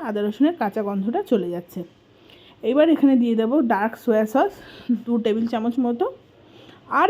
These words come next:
এখানে আমি অ্যাড করেছি সুইট চিলি সস, যার মধ্যে ভিনিগার, টমেটো এবং রসুনের একটা হালকা ফ্লেভার আছে। এই জন্য আমি বোতলটা দেখিয়ে দিলাম। দারুণ সুন্দর এই চিলি সসটা খেতে, সুইট চিলি সসটা। আপনারা পারলে এটাই ব্যবহার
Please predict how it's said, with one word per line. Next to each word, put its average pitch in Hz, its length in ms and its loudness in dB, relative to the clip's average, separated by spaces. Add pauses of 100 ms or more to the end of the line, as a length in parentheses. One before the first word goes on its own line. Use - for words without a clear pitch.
এখানে 302 240 8
আমি 269 180 6
অ্যাড 214 240 -4
করেছি 233 220 2 (160)
সুইট 440 300 6
চিলি 220 240 4
সস, 185 200 -8 (520)
যার 220 300 -2
মধ্যে 240 200 0 (140)
ভিনিগার, 240 460 0 (640)
টমেটো 226 360 -4 (120)
এবং 226 140 -2 (440)
রসুনের 302 440 6
একটা 311 200 -4
হালকা 226 320 -2
ফ্লেভার 208 320 -2 (100)
আছে। 302 180 -6 (500)
এই 220 80 0
জন্য 254 160 0
আমি 269 160 4
বোতলটা 240 380 2
দেখিয়ে 233 280 0
দিলাম। 233 200 -2 (300)
দারুণ 233 380 4
সুন্দর 277 320 6
এই 269 140 4
চিলি 240 240 2
সসটা 240 340 -4
খেতে, 208 200 -4 (100)
সুইট 240 220 -4
চিলি 214 220 -4
সসটা। 214 300 -4 (640)
আপনারা 247 320 -2
পারলে 240 280 2
এটাই 240 260 0
ব্যবহার 196 260 -2